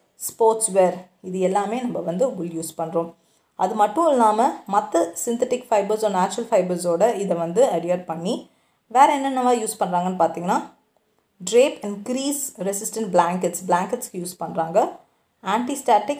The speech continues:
and noise absorbing carpets, Noise absorb பண்ற கார்பெட்ஸுக்காகவும் இதை யூஸ் பண்றாங்க. Because பெரிய பெரிய auditorium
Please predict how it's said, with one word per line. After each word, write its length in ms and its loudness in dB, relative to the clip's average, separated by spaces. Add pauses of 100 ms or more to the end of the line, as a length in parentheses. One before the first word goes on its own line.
(100)
and 80 -2 (120)
noise 340 0
absorbing 460 0 (160)
carpets, 460 -8 (680)
Noise 320 2
absorb 340 -2
பண்ற 160 -6 (140)
கார்பெட்ஸுக்காகவும் 840 -6 (200)
இதை 120 -6 (240)
யூஸ் 220 -12
பண்றாங்க. 400 -4 (1160)
Because 320 0
பெரிய 240 2
பெரிய 140 0 (140)
auditorium 540 2